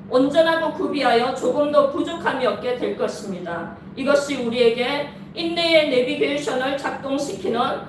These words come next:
하나님의 계획이자 큰 목적인 것입니다. 둘째로는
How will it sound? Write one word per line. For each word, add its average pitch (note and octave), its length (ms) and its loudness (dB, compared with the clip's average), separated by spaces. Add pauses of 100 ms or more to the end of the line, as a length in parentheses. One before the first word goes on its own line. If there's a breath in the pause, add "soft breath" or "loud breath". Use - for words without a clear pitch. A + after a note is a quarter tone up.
(320 loud breath)
하나님의 D4+ 580 2
계획이자 A3+ 920 -2
큰 C#4 220 0
목적인 C4 540 2
것입니다. F3+ 680 -2 (200)
둘째로는 A3 800 0